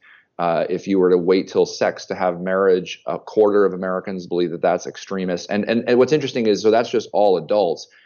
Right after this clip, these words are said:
If you look at the non-religious segments of, of, of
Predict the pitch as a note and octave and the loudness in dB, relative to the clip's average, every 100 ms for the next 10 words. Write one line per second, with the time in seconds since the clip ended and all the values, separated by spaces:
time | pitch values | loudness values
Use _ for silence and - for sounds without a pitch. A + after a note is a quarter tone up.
0 | _ _ G2 A#2+ A#2+ A#2 A2 G2+ F#2+ G2+ | _ _ -6 0 2 2 0 -4 -4 -4
1 | G#2 A#2 C3 C3 A2 F#2+ F2+ F#2 G2+ F#2 | 0 2 2 2 0 0 -4 -6 -6 -6
2 | F#2 E2+ - E2+ F2 E2+ F#2 E2+ D#2+ - | -8 -12 -10 -10 -10 -6 -4 -4 -6 -6
3 | E2 | -6